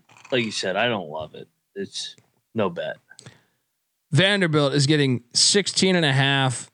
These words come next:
Speaker 2: Let me just double check something. Sixteen and a half. I thought I saw seventeen earlier, but it's not there now. At Florida, give me the points. I think Vandy can stay in this game. I actually think you could
Speaker 1: Yeah.
Speaker 2: talk me, you could talk me into a lock here.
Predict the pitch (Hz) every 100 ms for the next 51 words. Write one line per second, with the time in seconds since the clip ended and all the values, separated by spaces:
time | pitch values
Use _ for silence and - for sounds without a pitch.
0 | _ 139 135 92 139 71 67 60 - 123
1 | - 55 - 71 117 _ _ _ _ _
2 | _ _ _ _ _ _ _ _ _ _
3 | _ _ _ - 180 165 156 127 95 101
4 | 67 117 - 120 120 143 104 73 64 -
5 | 71 69 71 69 58 69 82 - 110 -
6 | 62 55 - - - - - - - _
7 | _ _ _ _ _ _ _ 151 170 190
8 | - _ - - 165 165 147 113 101 -
9 | - - - - - - - 160 190 156
10 | - 117 107 - - - 127 - - _
11 | - 156 214 143 131 127 117 104 - 117
12 | 110 98 - 104 101 120 170 160 120 123
13 | 101 95 233 120 117 117 117 196 143 139
14 | 151 135 117 104 82 82 80 - 82 104